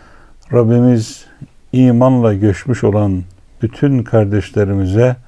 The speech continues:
şehadet ecri ve mükafatı ihsan eylesin. Rabbimiz Teala Hazretleri bir daha bizi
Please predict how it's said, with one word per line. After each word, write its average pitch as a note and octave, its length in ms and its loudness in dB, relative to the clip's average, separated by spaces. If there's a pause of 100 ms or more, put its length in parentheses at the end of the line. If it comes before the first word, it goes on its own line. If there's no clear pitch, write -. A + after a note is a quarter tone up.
(580)
şehadet A#2+ 840 2
ecri A2+ 380 0
ve G#2 80 -2
mükafatı G#2 800 0
ihsan G#2 440 -2
eylesin. E2+ 520 -4 (920)
Rabbimiz A2+ 380 0
Teala A2+ 440 4
Hazretleri G2+ 760 -2 (1500)
bir B2+ 240 4
daha G#2 320 0
bizi G#2 500 0